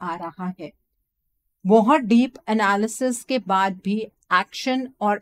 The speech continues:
इमोशन में उस तरह का बैलेंस नहीं आ पाएगा। इमोशंस काफी ज्यादा बैलेंस्ड मुझे नजर आ रहे हैं। इमोशनली आप अपने पार्टनर से कनेक्ट करेंगे, आपके पार्टनर आपसे कनेक्ट करेंगे, लेकिन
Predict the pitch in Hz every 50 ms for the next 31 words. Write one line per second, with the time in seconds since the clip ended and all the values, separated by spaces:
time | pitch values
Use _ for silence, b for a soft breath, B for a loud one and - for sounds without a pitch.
0 | _ - 214 196 190 185 202 214 214 - - 269 254 254 254 254 254 254 - -
1 | 226 226 226 - 220 202 196 180 202 208 208 - 220 214 180 165 160 160 165 180
2 | 190 190 - - 170 170 165 160 156 151 - 160 151 - - - - - 226 202
3 | 202 208 226 247 - - 285 277 262 - - - 214 214 220 _ - 262 262 240
4 | - 220 196 175 180 180 185 202 208 185 151 - 165 170 165 170 180 190 202 208
5 | - - 220 196 196 185 185 190 196 185 170 151 165 175 175 175 160 156 160 160
6 | 151 160 170 165 160 - - _ b b b b b b b b b b b 233
7 | 226 220 226 240 262 254 - 269 269 269 277 277 285 269 - - 208 208 190 214
8 | 208 - 214 208 214 233 214 208 - - 220 220 214 - 226 - 220 196 196 196
9 | - _ _ - 196 190 190 196 202 196 196 _ - 202 - 202 196 - - 208
10 | 208 202 - - 190 185 - - - - 240 240 - 220 190 185 185 185 _ _
11 | - 190 180 185 190 214 226 240 226 233 233 - 294 294 302